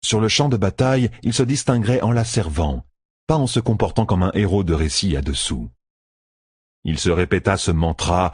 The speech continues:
tout en mangeant son rata. Quand il eut fini, il aurait juré qu'il s'était convaincu.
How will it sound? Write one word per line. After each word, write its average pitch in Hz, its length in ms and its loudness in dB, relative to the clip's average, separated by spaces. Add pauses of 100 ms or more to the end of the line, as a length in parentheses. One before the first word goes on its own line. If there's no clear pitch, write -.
tout - 180 -4
en 104 60 0
mangeant 90 340 0
son 98 160 0
rata. 71 540 -4 (1000)
Quand 85 200 -2
il 95 120 0
eut 101 60 0
fini, 113 460 0 (260)
il 117 180 0
aurait 120 180 2
juré 127 260 0
qu'il 123 120 -4
s'était 123 240 -2
convaincu. 69 640 -4